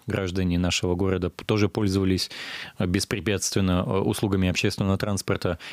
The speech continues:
Это всё абсолютно правильные, грамотные, эффективные инициативы. Это всё так и надо делать. Э, вопрос заключается в том, сколько это будет стоить городскому бюджету, если мы говорим о,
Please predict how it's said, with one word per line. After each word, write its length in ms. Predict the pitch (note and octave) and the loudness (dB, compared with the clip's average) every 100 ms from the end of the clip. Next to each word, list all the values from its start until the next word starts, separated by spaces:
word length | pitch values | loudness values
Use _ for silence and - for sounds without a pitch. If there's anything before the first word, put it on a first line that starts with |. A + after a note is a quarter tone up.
| - | -2
Это 180 | G#2+ | 0
всё 180 | G#2+ A2+ | 0 0
абсолютно 480 | F#2+ - A2+ - F#2 | -2 0 0 2 0
правильные, 560 | - A2+ G#2 F#2+ F2+ E2+ | 0 -2 0 0 0 0
грамотные, 560 | G2+ G2+ F#2 - F2+ | 0 2 0 0 -2
эффективные 500 | F2 G#2+ - A2 F#2 F2 | -2 -4 0 0 2 2
инициативы. 680 | F2 - F2 - E2+ F#2+ - - - - | 0 0 -2 0 0 0 -2 -14 -18 -6
Это 180 | G#2 G#2 | -2 -2
всё 160 | - F2+ | -2 -2
так 240 | G2 - | -4 -2
и 60 | F#2+ | 0
надо 240 | F2 D#2+ | 0 0
делать. 400 | E2 F2 A2 - - - - - | 0 2 2 -2 -16 -16 -16 -4
Э, 160 | F#2+ E2 | -2 0
вопрос 320 | F#2 A2+ F#2+ | 0 0 -2
заключается 560 | G2 G2+ - F#2+ - | 0 -2 0 -2 -2
в 40 | F#2+ | -2
том, 220 | G#2+ G2+ | 0 0
сколько 340 | - A#2 G#2 | -2 -2 0
это 180 | G2+ G2 | 0 0
будет 200 | F#2 F#2+ | 0 0
стоить 260 | - G#2+ F#2 | 0 0 0
городскому 280 | G2+ G2 - G2+ F2 | 0 0 0 0 2
бюджету, 420 | G2 G2 C3 - | 0 2 0 0
если 220 | F2+ - | -2 0
мы 100 | F2+ | 0
говорим 340 | F2 F#2+ F#2+ F#2+ | 2 2 4 2
о, 160 | F2 | 2